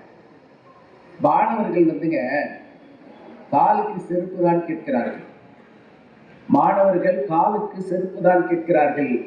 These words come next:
ஆனால் ஆசிரியர்கள் லாடம் அடிப்பதை தொழிலாக வைத்திருக்கிறார்கள்.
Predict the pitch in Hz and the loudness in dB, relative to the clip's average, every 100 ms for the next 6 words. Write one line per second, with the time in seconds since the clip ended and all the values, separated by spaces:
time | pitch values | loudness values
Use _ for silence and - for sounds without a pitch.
0 | - - 131 156 160 147 - - - - | -4 -6 0 2 2 2 0 -6 -2 2
1 | 151 - 175 175 156 - 151 - 123 123 | 2 4 6 6 4 -4 -6 -4 2 4
2 | 127 - - - 170 - 165 175 180 165 | 6 4 2 -2 -4 -4 0 0 2 6
3 | 160 160 - 175 175 - 131 - 117 117 | 8 8 2 0 -2 -2 -6 -8 -8 -8
4 | - 127 | -4 0